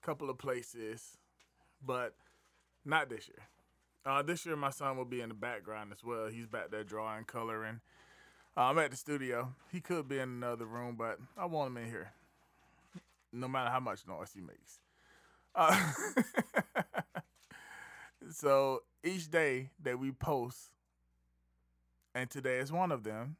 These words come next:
you will hear my son. What I wanna talk about this month in particular is going to be concepts, concepts of Black history, uh, things that are going on now in the world that are rev-,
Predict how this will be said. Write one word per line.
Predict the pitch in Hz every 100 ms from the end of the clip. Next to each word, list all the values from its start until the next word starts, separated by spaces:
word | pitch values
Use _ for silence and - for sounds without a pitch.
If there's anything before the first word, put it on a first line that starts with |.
| _ _ 101
you | 123
will | 135 127
hear | 139 113 69 107 - _
my | 117 107
son. | 104 127 107 -
What | 190 233
I | 269
wanna | 240 190
talk | 190 165
about | 165 160 139
this | 139 165 165 - - - _ _
month | 117 127 147 147
in | 139 131
particular | 117 - 139 123 107 110 113 _ _ _ _ - _ _ _ _ _ - -
is | 147
going | 127 196 190
to | -
be | 165 151 147 143 139 147 _
concepts, | - 151 131 - - - - - 156
concepts | 170 165 - 147 - - - - _ _ _ _ _ _ -
of | 135 123 - - _
Black | 123 127 107 113 - -
history, | 139 127 - 85 92 _ _ _ _ 143
uh, | 135
things | 131 160 156
that | 151
are | 143
going | 131 139 135
on | 131 127 123 120 - - - 110
now | 110 123 151
in | 139 165
the | 165
world | 160 156 156
that | 131
are | 120 113
rev-, | 131 151 160